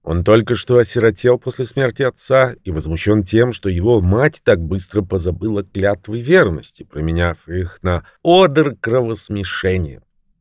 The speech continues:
Он терзается мыслью о самоубийстве, как возможности покончить со своими переживаниями, вызванными потерей отца, чувством вины и стыда, но его останавливает божественный запрет на самоубийство.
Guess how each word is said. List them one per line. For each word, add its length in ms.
Он 260
терзается 560
мыслью 500
о 100
самоубийстве, 840
как 280
возможности 680
покончить 600
со 120
своими 400
переживаниями, 1040
вызванными 760
потерей 460
отца, 500
чувством 580
вины 520
и 100
стыда, 560
но 320
его 380
останавливает 840
божественный 680
запрет 600
на 160
самоубийство. 960